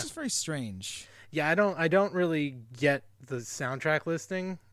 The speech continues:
Speaker 2: for this. Um, I noticed that with some other classic movies we talked about,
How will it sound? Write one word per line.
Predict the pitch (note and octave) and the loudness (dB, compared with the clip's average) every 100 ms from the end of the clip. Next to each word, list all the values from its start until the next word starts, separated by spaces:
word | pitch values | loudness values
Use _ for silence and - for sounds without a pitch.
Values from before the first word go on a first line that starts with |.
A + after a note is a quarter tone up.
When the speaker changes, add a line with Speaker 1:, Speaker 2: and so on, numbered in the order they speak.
| _ | _
Speaker 2:
for | - F3 | -4 0
this. | F3+ F#3 - - - - | 0 -4 -8 -16 -16 -6
Um, | C#3+ C#3+ C#3 C#3 - | -4 -4 -6 -10 -6
I | E3 | -2
noticed | F#3 C#4 D#4+ | 2 2 0
that | C4+ | -2
with | A#3+ | -2
some | - G3+ G3 | 0 0 2
other | G3+ | 2
classic | - - C3+ C3 E3+ D#3 | 0 -2 -4 -2 -6 -2
movies | F3 F#3 F#3 | -2 -2 -4
we | G#3 | -2
talked | G3+ G3 - | 0 0 0
about, | G#3 A3 A3+ | 4 4 4